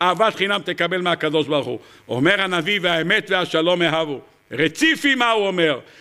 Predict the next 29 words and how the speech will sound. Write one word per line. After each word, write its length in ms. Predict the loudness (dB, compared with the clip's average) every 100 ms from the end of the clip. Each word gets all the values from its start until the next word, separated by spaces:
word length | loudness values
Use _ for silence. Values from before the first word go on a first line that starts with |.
| -6 -2
"נחמו, 640 | 0 0 0 2 2 2
נחמו 520 | 2 0 -2 0 0
עמי, 340 | 0 2 0 -2 -4 0
יאמר 340 | 2 2 2
אלוקיכם". 560 | 2 0 -2 -2 -2 -4 -12 -20 _
אין 160 | 0 2
לנו 200 | 0 0
דבר 300 | 0 0 0
ברור 300 | -2 -2 0
מה 160 | 0 2
זה 120 | 0
הרציפי. 540 | 0 -2 -4 -2 -10 -12 -20 -16 -2
חלק 340 | 0 0 0
אומרים 320 | 0 0 0
זה 100 | 0
עוף 220 | 0 0
שנקרא 400 | 0 0 0 -2
אונחי, 420 | 0 -2 -2 -4 -4 -10 -14 -2
יש 180 | 0 2
כאלה 220 | 0 0
שאומרים 340 | 0 0 0
שזה 260 | 0 2 2
תור, 500 | 4 4 2 -2 -10 -4
התור, 360 | 0 2 2 2
וכל 300 | 0 4 4
התור 300 | 2 0 0
נשמע 280 | -2 0 2
בארצנו, 500 | 2 0 0 0 0
תור 380 | 4 4 4